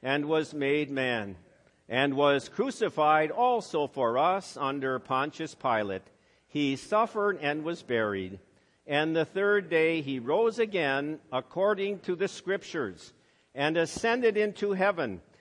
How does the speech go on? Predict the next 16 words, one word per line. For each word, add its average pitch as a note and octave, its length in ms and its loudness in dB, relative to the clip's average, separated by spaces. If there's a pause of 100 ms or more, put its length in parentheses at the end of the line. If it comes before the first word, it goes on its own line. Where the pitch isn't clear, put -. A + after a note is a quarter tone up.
(220)
and F3+ 300 0
sits A#3 400 0
at E3+ 220 4
the E3 100 0
right F#3 360 2
hand F#3 420 -2
of D#3 140 -6
the F#3 100 -2
Father, A2+ 640 0 (480)
and B2+ 240 0
he F3+ 240 0
will F#3 320 2
come F3 280 0
again D3 500 0
with G#3+ 280 -2
glory A#2+ 640 0